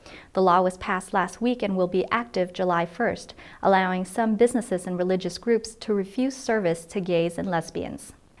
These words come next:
Mississippi Governor Phil Bryant signed H B one five two three into law on April fifth amid opposition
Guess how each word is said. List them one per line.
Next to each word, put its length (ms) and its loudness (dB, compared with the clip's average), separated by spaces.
Mississippi 480 4
Governor 400 6
Phil 340 6
Bryant 640 2
signed 480 0
H 360 0
B 200 4
one 360 2
five 500 -2
two 220 0
three 420 0
into 280 -4
law 320 4
on 280 -2
April 300 2
fifth 420 -2
amid 300 2
opposition 840 0